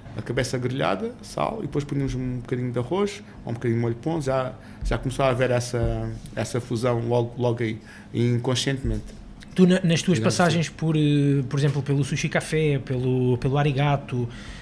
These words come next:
Speaker 2: ahm, pelo Fontana Park Hotel também aqui em Lisboa, tu aí fazias a, a cozinha ou fazias, eh, trabalhavas diretamente, eh, a cozinha japonesa, sushi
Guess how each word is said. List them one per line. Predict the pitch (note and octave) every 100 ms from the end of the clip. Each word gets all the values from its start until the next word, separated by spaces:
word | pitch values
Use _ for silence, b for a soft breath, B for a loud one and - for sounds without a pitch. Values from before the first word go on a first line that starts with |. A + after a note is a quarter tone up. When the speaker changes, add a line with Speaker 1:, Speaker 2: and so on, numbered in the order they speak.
| B G#2
Speaker 2:
ahm, | C3 B2+ B2 A#2+ A#2 A#2 A#2 A2+
pelo | D3
Fontana | C#3 D3 D3 C#3+
Park | C#3 C#3+ C#3 C3+ - C3 C3 B2+ B2+
Hotel | B2+ D3+ C3
também | C#3+ C#3
aqui | C3+ C#3+
em | C3
Lisboa, | A#2 C3 D3 C#3+ B B -
tu | E3+
aí | E3+
fazias | D#3 D#3+ E3 D3
a, | E3 D3 C3+ C3+
a | C3
cozinha | - B2+ D3+ D#3 D3+
ou | C3 B2+
fazias, | C#3+ C#3 C#3 -
eh, | C#3 C3 A#2+ A2+ -
trabalhavas | C#3 C#3 D3+ C#3
diretamente, | C#3 D#3+ F3 D#3 D#3 D3 D3
eh, | C#3 C3 C3 C3 B2 A#2 A2 -
a |
cozinha | A#2 C3+ D3
japonesa, | B2 - C3 C#3+ C#3+ C3
sushi | - D#3 D3 - B2+